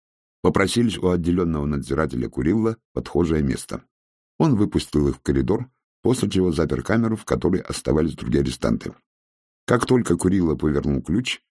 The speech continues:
на него набросились сзади и стали душить. Стражник успел сделать один выстрел из револьвера, который никто снаружи не услышал. Бандиты удавили Курилла, отволокли его труп в отхожее и там бросили.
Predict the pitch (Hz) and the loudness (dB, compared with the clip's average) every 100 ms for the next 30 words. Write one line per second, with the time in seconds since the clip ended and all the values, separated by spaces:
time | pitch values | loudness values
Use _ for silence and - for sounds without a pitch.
0 | - 92 92 87 78 78 76 71 64 62 | -2 0 2 0 0 0 -2 -2 -4 -2
1 | 87 107 107 - 69 - 78 82 71 71 | 0 0 -2 -4 -6 -2 0 0 0 -2
2 | - - - _ _ _ _ _ - - | -4 -8 -12 _ _ _ _ _ -4 2
3 | 117 123 110 113 - - 113 123 92 90 | 4 4 2 0 -2 -4 0 0 0 0
4 | 107 92 85 76 73 85 - 76 76 - | 0 0 -2 -2 0 -2 -2 -4 -4 -4
5 | 67 67 65 64 73 110 110 - _ _ | -4 -2 0 0 0 0 -2 -6 _ _
6 | _ _ - - 107 90 85 - 92 87 | _ _ 0 2 4 4 2 0 -2 0
7 | 76 92 85 78 78 - 67 - 57 - | 0 2 2 0 -2 -2 -4 -4 -10 -12
8 | _ _ _ _ _ 71 98 104 113 95 | _ _ _ _ _ 0 2 2 0 2
9 | 98 78 - 90 87 85 73 65 - 95 | 0 0 -2 0 2 0 0 -2 0 0
10 | 120 117 - - 82 78 87 73 65 - | 0 -4 -8 -4 -2 0 0 0 -2 -4
11 | 78 65 64 - 107 104 107 - _ _ | -4 -2 -4 0 0 2 -2 -4 _ _
12 | - - 85 76 67 - 82 | -2 0 0 2 0 -2 -6